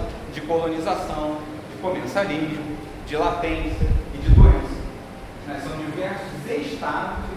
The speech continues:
por que estados e, e por que essa palavra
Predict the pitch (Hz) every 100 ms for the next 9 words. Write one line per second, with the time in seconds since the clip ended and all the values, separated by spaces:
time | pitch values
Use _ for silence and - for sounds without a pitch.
0 | 196 202 226 220 208 180 - - - -
1 | 185 - - - - - - - - 196
2 | 196 190 233 - - - 220 - - -
3 | -